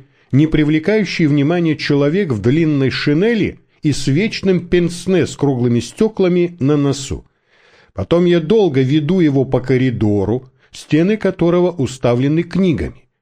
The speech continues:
Наверное, книги принадлежат мне. Рейхсфюрер, похоже, под впечатлением от библиотеки и поздравляет меня. Мы оказываемся в другой комнате и обсуждаем интересующие его вещи.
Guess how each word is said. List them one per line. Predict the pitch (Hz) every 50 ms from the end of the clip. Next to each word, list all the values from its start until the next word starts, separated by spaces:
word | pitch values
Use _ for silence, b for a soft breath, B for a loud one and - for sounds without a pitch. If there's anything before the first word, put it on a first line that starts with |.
| _ _ B B B B B B
Наверное, | 104 120 127 135 135 135 135 139 139 131
книги | 135 135 139 165 185 170 135 123
принадлежат | - - 117 117 123 120 117 101 107 120 120 98 92 127 135 131 135 - - _
мне. | - 110 120 131 135 143 151 139 107 67 - - _ _ _ _ _ _ _ _ _
Рейхсфюрер, | 107 107 110 123 127 117 113 - - - 165 190 214 196 156 117 80
похоже, | - - - 110 - - 143 131 107 87 76 78 80
под | - _ - 139 135 -
впечатлением | - - - - 165 - - 214 208 - - 202 190 185 165 131 107 101 98 95 90 85 - -
от | - 110 101
библиотеки | 92 90 113 110 110 127 147 156 156 - 233 240 214 - - 214 196 b b b b b b b b b b
и | - 170 214
поздравляет | - - 202 196 175 175 208 214 190 151 104 85 82 80 78 - - 78
меня. | 78 78 76 67 62 60 - - _ _ b b b b b b b b b b b
Мы | - 123 185 220
оказываемся | 220 220 214 220 208 190 214 208 214 208 202 185 - 196 160
в | 131
другой | 117 160 170 147 151 160 139 127
комнате | 135 - 240 269 262 240 202 156 - - 120
и | 107 - 120 127
обсуждаем | 135 131 - - 147 139 123 110 123 185 220 220 214 202 - -
интересующие | 160 156 147 - - 151 131 131 127 131 - 160 190 214 208 190 170 - - - - 190 185 180
его | 180 185 180 196 202
вещи. | 190 180 196 185 120 - - - - - - -